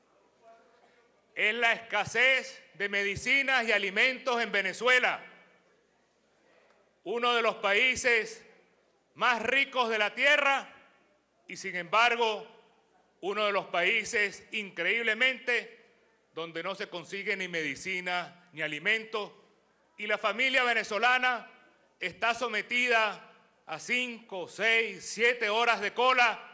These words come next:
de manera indigna para poder adquirir alimentos y medicinas si es que la inflación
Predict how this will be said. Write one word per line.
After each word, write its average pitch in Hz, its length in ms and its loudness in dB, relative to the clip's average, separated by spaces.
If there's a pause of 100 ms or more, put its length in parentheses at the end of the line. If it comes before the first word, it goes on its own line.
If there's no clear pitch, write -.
(560)
de 196 140 -2
manera 233 400 2
indigna 277 680 0 (840)
para 175 260 -2
poder 202 340 2
adquirir 226 440 0
alimentos 226 640 0
y 214 40 -4
medicinas 208 640 0
si 247 120 0
es 240 80 0
que 240 120 2
la 226 80 2
inflación 208 720 0